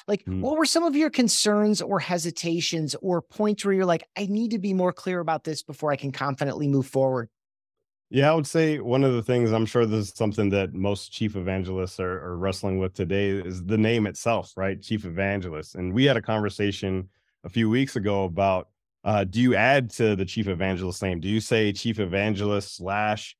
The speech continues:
Speaker 2: advisory ciso, right? Do, do you give additional context for folks,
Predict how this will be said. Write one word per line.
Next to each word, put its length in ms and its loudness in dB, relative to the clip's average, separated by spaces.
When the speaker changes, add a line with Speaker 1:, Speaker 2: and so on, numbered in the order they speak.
Speaker 2:
advisory 880 2
ciso, 560 -4
right? 280 2
Do, 140 -2
do 200 -6
you 80 -2
give 340 2
additional 420 -2
context 540 -4
for 100 -6
folks, 340 -2